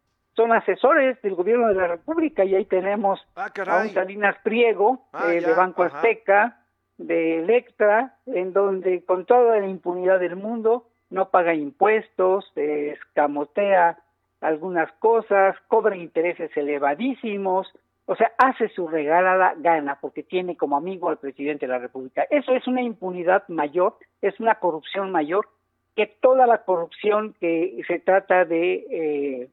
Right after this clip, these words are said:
Speaker 1: pues, de aparentar, de apantallar y de mandar a los tribunales, estos tribunales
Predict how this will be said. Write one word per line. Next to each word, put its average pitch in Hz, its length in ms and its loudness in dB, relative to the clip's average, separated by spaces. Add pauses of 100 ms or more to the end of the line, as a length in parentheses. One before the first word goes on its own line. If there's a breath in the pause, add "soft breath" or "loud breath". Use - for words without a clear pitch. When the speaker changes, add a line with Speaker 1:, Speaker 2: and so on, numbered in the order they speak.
Speaker 1:
pues, 320 200 -2
de 151 480 -2
aparentar, 156 880 2
de 170 120 -2
apantallar 143 920 -2 (440)
y 185 120 -6
de 185 140 0
mandar 196 280 4
a 240 80 6
los 208 240 0
tribunales, 220 760 0
estos 214 520 0
tribunales 202 600 -2